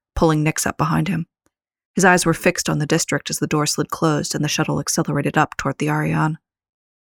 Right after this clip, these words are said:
"This isn't the end." Nyx's voice was quiet. It was the tone she used when they compared notes over a glass of whiskey at the end of the day,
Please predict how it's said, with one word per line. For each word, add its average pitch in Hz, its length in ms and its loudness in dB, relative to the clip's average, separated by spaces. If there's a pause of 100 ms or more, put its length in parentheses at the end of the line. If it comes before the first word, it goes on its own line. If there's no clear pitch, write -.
(340)
"This 180 220 4
isn't 190 300 -2
the 151 160 4
end." 151 400 0 (840)
Nyx's 170 360 2
voice 160 280 2
was - 120 -4
quiet. - 460 -2 (680)
It - 40 4
was 180 120 4
the 180 80 0
tone 202 280 2
she - 180 0
used 160 260 2
when 156 120 -2
they 156 80 0
compared 160 420 0
notes - 300 -2
over 147 140 -4
a - 60 -4
glass 156 300 2
of 151 60 -10
whiskey 151 440 -2
at - 80 -8
the - 100 -6
end 165 120 -6
of - 60 -14
the - 80 -2
day, 156 300 0